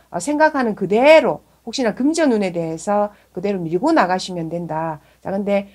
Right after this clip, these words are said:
성과물이 아직 나오는 건 아닙니다. 그래서 내가 가진 생각 그대로 해서 쭉 밀고 나가면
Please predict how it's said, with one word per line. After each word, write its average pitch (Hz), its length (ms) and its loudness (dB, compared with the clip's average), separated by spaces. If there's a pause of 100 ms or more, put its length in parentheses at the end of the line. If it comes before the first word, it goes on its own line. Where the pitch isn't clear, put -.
(120)
성과물이 320 580 4
아직 320 240 0
나오는 220 380 2
건 208 140 4
아닙니다. 175 640 0 (140)
그래서 196 360 0 (180)
내가 202 320 2
가진 240 300 2
생각 320 420 2
그대로 233 460 2
해서 190 540 0 (220)
쭉 285 260 -2
밀고 196 300 0
나가면 180 760 -2